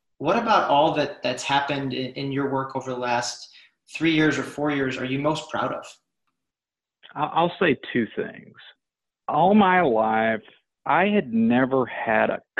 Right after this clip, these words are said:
Speaker 2: cause. You know, there's things I believed in and there's things I did, but to have a cause against all odds and just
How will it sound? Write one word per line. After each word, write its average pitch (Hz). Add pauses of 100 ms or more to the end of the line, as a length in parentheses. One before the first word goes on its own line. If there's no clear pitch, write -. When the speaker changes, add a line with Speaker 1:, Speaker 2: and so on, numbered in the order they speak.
(200)
Speaker 2:
cause. - (640)
You 165
know, 160
there's 190
things 147
I 120
believed 107
in 107
and 110
there's 101 (100)
things 131
I 107 (140)
did, 107 (180)
but 117 (260)
to 131
have 196
a 113 (360)
cause 98 (580)
against 123
all 131
odds 104
and 104
just 110